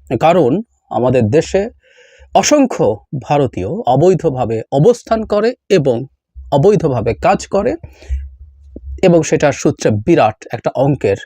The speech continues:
বৈদেশিক মুদ্রা বাংলাদেশ থেকে নানা ফর্মে নিয়ে যায়। এটা দীর্ঘদিন থেকেই আলোচনা আছে। আগে আমি একটু বিজ্ঞপ্তিটা পড়ি, তারপর এটা নিয়ে কিছু কথা বলা দরকার। স্বরাষ্ট্র মন্ত্রণালয় বলছে, অবৈধভাবে বাংলাদেশে অবস্থানকারী বিদেশি নাগরিকদের বিরুদ্ধে স্বরাষ্ট্র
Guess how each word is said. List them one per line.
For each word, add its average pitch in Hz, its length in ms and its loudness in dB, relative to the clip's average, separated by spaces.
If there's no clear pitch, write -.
বৈদেশিক 160 440 2
মুদ্রা 107 200 -2
বাংলাদেশ 95 420 -8
থেকে - 140 -4
নানা - 240 0
ফর্মে 127 380 0
নিয়ে - 240 -6
যায়। - 140 -4
এটা 165 160 4
দীর্ঘদিন 226 400 4
থেকেই 117 200 0
আলোচনা 101 400 -4
আছে। 98 140 -6
আগে 127 120 -2
আমি 151 140 2
একটু 147 180 -2
বিজ্ঞপ্তিটা 139 500 0
পড়ি, 254 200 4
তারপর 120 320 0
এটা 123 140 -2
নিয়ে 113 160 2
কিছু 104 200 -2
কথা 123 260 0
বলা 87 140 2
দরকার। - 280 -4
স্বরাষ্ট্র 240 300 6
মন্ত্রণালয় 233 480 4
বলছে, 214 240 0
অবৈধভাবে 214 580 2
বাংলাদেশে 180 440 0
অবস্থানকারী 175 600 0
বিদেশি 165 220 0
নাগরিকদের 165 480 2
বিরুদ্ধে 165 340 2
স্বরাষ্ট্র 156 360 -2